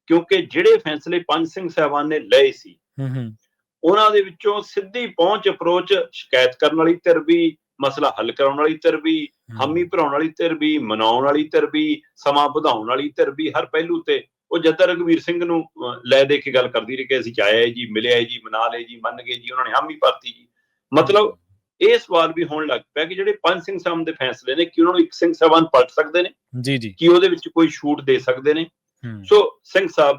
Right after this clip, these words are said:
Speaker 1: ਵੀ ਨਿਸ਼ਾਨੇ ਤੇ ਆਉਣ ਲੱਗ ਪਏ ਤੇ ਇਹ ਵੀ ਆਉਣ ਲੱਗ ਪਿਆ, ਗਿਆਨੀ ਹਰਪ੍ਰੀਤ ਸਿੰਘ ਨੂੰ ਸ਼ਾਸਨ ਤਹਿਤ ਲਾਂਭੇ ਕਰਤਾ ਜੀ, ਇਸ ਲਈ ਇਹ ਨਰਮ ਰੱਖਦੇ ਨੇ, ਇਹ, ਇਹ ਅਕਾਲੀ ਦਲ ਨਾਲ, ਅਹ,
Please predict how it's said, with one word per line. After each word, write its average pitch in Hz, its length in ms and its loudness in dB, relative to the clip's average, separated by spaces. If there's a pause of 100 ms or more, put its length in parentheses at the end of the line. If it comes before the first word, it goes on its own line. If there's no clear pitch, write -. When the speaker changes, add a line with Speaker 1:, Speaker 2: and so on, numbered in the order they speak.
Speaker 1:
ਵੀ 143 320 -8
ਨਿਸ਼ਾਨੇ 139 400 -2
ਤੇ 127 120 -4
ਆਉਣ 98 200 -4
ਲੱਗ 92 100 -4 (140)
ਪਏ 101 120 -10 (280)
ਤੇ 165 80 6
ਇਹ 185 140 6
ਵੀ 202 80 -2
ਆਉਣ 170 180 4
ਲੱਗ 151 120 2 (100)
ਪਿਆ, 156 100 0
ਗਿਆਨੀ 147 320 -4
ਹਰਪ੍ਰੀਤ 127 380 -6
ਸਿੰਘ 151 160 -8
ਨੂੰ 147 120 -6
ਸ਼ਾਸਨ 120 300 0
ਤਹਿਤ 127 220 0
ਲਾਂਭੇ 110 300 0
ਕਰਤਾ 143 340 0
ਜੀ, 139 220 -10 (260)
ਇਸ 143 280 2
ਲਈ 143 140 -2
ਇਹ 135 220 4
ਨਰਮ 120 280 2
ਰੱਖਦੇ 135 380 2
ਨੇ, 135 240 -4 (200)
ਇਹ, 139 120 0
ਇਹ 139 300 2
ਅਕਾਲੀ 123 240 -2
ਦਲ 127 180 2
ਨਾਲ, 120 320 0
ਅਹ, 110 340 -16